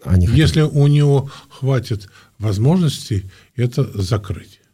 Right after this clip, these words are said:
Speaker 1: А, на самом деле тут забавно. А имеет право батюшка сказать: «На моей территории другой конфессии вот ноги не будет»? То есть это вообще в принципе
Speaker 2: Ну,
Speaker 1: обосновано?
Speaker 2: права нет, не имеет, конечно.
Speaker 1: Но если он говорит, и на его стороне физическая сила,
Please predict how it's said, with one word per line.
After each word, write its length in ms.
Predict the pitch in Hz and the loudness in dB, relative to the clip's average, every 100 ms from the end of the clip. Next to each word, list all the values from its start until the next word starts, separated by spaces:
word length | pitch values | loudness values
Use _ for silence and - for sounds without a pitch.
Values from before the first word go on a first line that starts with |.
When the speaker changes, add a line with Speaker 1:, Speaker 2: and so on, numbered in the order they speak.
| _ - - - - | _ -20 -20 -20 -2
Speaker 1:
А, 420 | 110 107 107 104 | 4 6 6 4
на 280 | 98 117 113 | 2 2 2
самом 260 | 101 127 120 | 4 4 4
деле 240 | 123 120 | 4 2
тут 220 | 113 123 - | 2 -4 -4
забавно. 760 | - 123 104 147 156 110 85 87 | 0 2 2 2 2 2 0 2
А 120 | 107 | 4
имеет 360 | 127 226 220 - | 4 2 -2 -2
право 560 | 131 131 120 101 95 | 2 4 2 2 0
батюшка 760 | 85 85 131 208 202 107 - 98 | -2 -2 0 0 -2 -4 -4 -10
сказать: 500 | - 104 104 110 101 | -4 -2 0 0 2
«На 80 | |
моей 280 | 98 107 101 | 2 4 2
территории 520 | 90 98 98 139 170 120 | 2 0 0 2 2 2
другой 300 | 90 104 101 | 0 0 0
конфессии 500 | 90 107 113 - 98 | 0 0 0 0 -2
вот 180 | 92 | -2
ноги 240 | 95 98 95 | -2 0 2
не 120 | 92 | 0
будет»? 520 | 85 92 85 - - - - - | 0 0 -2 -6 -12 -12 -12 -6
То 60 | 90 | -2
есть 140 | 95 | 0
это 120 | 107 113 | 2 2
вообще 160 | 110 | 0
в 60 | 101 | 2
принципе 300 | 135 131 185 | 4 4 4
Speaker 2:
Ну, 60 | 180 | 2
Speaker 1:
обосновано? 320 | 107 - 269 | 0 0 2
Speaker 2:
права 160 | 285 277 | 2 4
нет, 300 | 254 180 165 | 4 2 2
не 200 | 170 156 | 2 4
имеет, 320 | 113 87 - | 2 -2 -10
конечно. 380 | - 80 - - - - - - | -14 -16 -18 -20 -20 -20 -16 -2
Speaker 1:
Но 180 | 107 120 | 2 4
если 300 | 123 - 123 | 4 4 2
он 160 | 123 | 4
говорит, 560 | 120 120 117 156 180 - | 4 4 4 2 0 -4
и 300 | 90 85 87 | -4 -2 -2
на 80 | 92 | 2
его 180 | 98 101 | 2 2
стороне 300 | 98 101 104 | 0 0 0
физическая 720 | 101 123 117 104 104 - 92 87 | 2 2 2 2 -2 -2 -4 -2
сила, 500 | - 113 135 104 | 0 2 4 2